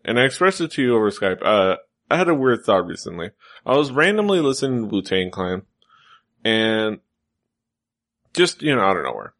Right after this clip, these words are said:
And I had a thought, just, I guess, purely on member size, I wondered, what member of Girls' Generation corresponds to what member of the Wu-Tang Clan? And then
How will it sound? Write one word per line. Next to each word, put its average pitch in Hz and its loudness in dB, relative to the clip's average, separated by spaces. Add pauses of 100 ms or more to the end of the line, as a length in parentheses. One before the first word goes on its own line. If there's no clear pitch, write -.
(140)
And 143 0
I 180 6
had 175 2
a 165 4
thought, 113 2 (760)
just, 185 -2
I 151 6
guess, 190 0 (380)
purely 180 0
on 139 -2
member 117 0
size, 92 -2 (520)
I 143 2
wondered, 139 2 (720)
what 143 0
member 180 2
of 123 0
Girls' 131 2
Generation 110 0
corresponds 113 0
to 95 -4
what 101 0
member 101 2
of 98 0
the 98 -2
Wu-Tang - -10
Clan? - -18 (1120)
And 95 -2
then 185 2